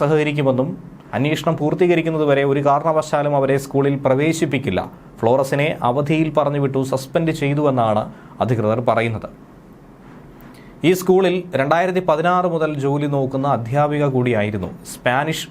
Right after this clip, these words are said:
ഭാഷാ അധ്യാപിക കൂടിയായിരുന്നു ഫ്ലോറസ്. നേരത്തെ സൗന്ദര്യവർദ്ധക കമ്പനിയുടെ ബ്യൂട്ടി അഡ്വൈസറായി കൂടി പ്രവർത്തന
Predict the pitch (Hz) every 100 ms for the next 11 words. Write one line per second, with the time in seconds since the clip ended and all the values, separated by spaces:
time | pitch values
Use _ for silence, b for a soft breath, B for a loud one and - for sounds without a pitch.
0 | - 104 120 151 - 180 147 147 139 135
1 | 131 123 110 110 107 87 85 98 85 -
2 | - - B B B B B B 123 143
3 | 170 165 156 160 165 156 143 147 143 135
4 | 135 135 135 135 147 143 151 165 151 135
5 | 131 127 135 156 127 117 117 117